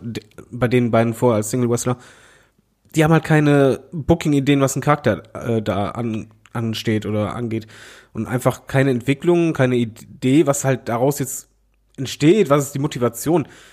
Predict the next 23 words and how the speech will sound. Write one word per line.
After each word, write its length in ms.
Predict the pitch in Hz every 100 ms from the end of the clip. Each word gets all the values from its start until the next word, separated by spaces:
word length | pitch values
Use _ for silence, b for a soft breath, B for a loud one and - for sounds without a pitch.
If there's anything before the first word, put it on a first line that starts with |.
| B
Selbst 240 | - 151 151
wenn 140 | 156
die 100 | 143
Champion 400 | - 151 139 127
werden 480 | 120 120 120 113 - _
würden, 580 | - 113 190 247 233 269
und 220 | 143 131
das 180 | 170 -
traue 240 | - 175 165
ich 60 |
W 100 | 170
W 60 | 170
E 160 | 160
zu, 240 | 156 247 220
weil 200 | 160 139
es 140 | 135
gibt 160 | 208 -
einfach 200 | 135 123
so 120 | 175
viele 240 | 202 175
Champions, 520 | 151 170 160 151 170 -
die 100 | 123
random, 400 | 123 131 135